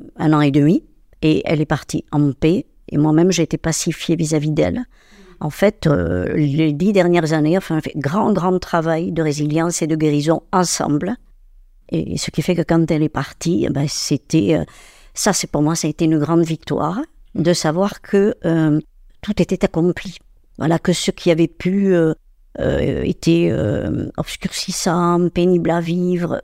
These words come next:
c'est, était dégagé, aussi bien pour elle que pour moi. Voilà, ça, c'est une grande victoire,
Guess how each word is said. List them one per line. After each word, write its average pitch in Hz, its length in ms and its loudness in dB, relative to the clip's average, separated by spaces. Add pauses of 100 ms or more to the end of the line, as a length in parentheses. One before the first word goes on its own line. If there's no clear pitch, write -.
c'est, - 200 -8
était - 160 2
dégagé, 175 440 4
aussi 156 200 -4
bien 175 180 2
pour 160 160 -2
elle 190 160 0
que 196 100 -6
pour 175 200 -2
moi. 170 240 -2 (340)
Voilà, 160 320 0
ça, - 160 -4
c'est 190 140 0
une 165 80 4
grande 185 240 2
victoire, - 500 -8